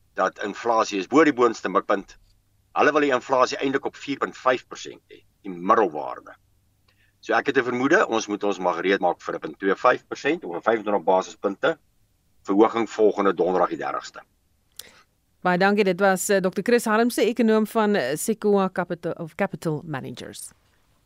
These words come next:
Speaker 2: Die E F F se beoogde Grendelpoging die afgelope Maandag het die kolle geplaas nie net op die politieke party en sy steun onder kiesers nie, maar ook op Suid-Afrikaners se vrese en onsekerhede.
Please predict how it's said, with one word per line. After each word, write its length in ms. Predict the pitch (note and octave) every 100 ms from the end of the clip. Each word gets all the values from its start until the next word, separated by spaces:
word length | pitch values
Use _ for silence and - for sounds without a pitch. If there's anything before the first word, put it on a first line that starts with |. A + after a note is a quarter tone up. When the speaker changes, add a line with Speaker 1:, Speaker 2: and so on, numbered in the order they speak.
| _ _ _ _ _ _ _ _ - - - -
Speaker 2:
Die 220 | B3+ D4
E 40 |
F 60 | D4+
F 160 | C#4 A#3+
se 120 | C4+
beoogde 440 | A#3 B3 B3+ A#3+
Grendelpoging 760 | A3 B3 B3 A#3 A#3 A3+ A3+ G3+
die 100 | E3
afgelope 360 | G3 G#3 F#3+
Maandag 500 | E3+ D3 D#3+ E3+ D3+
het 100 | F3
die 80 | D#3
kolle 220 | F#3+ G3
geplaas 480 | F3+ E3+ F3+ E3+ E3+
nie 80 | A#3
net 160 | F#3+
op 80 | F3
die 100 | F3
politieke 400 | E3 D#3+ D3+ F3+
party 440 | E3 E3 - E3 D3+
en 60 |
sy 120 | -
steun 300 | C#3 - F#3
onder 240 | C#3 C#3+ -
kiesers 360 | A#3 A3 G#3
nie, 140 | G3+ G3+ - - -
maar 120 | -
ook 220 | C#4+ G#4+
op 120 | F#4 -
Suid-Afrikaners 760 | C4 B3+ C4+ B3+ A#3 A#3 A3+
se 160 | A3+ G3
vrese 480 | - G#3+ G#3 - F#3+
en 120 | F3
onsekerhede. 720 | E3 - A3+ A3 G3 E3